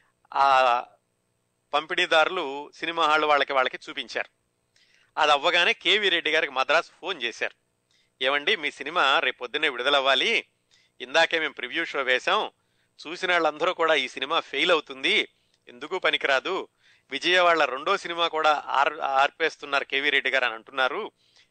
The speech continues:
ఈ సినిమా ఆడదటండి" అని. ఆయనకి విపరీతమైన కోపం వచ్చింది. "అసలు మీరు ఎందుకు వేశారు ప్రివ్యూ షో నన్ను అడగకుండా? ప్రివ్యూ షో వేస్తే పది మంది చూస్తారు ఒక,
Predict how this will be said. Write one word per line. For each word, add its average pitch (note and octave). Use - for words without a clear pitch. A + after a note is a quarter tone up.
ఈ C#3
సినిమా C#3+
ఆడదటండి" B2
అని. A2
ఆయనకి E3
విపరీతమైన E3
కోపం C#3+
వచ్చింది. A2+
"అసలు C#3+
మీరు C#3
ఎందుకు E3
వేశారు D#3
ప్రివ్యూ C3+
షో C3+
నన్ను A2+
అడగకుండా? A#2
ప్రివ్యూ F3
షో F#3+
వేస్తే F3
పది D3
మంది D#3+
చూస్తారు C#3+
ఒక, A#2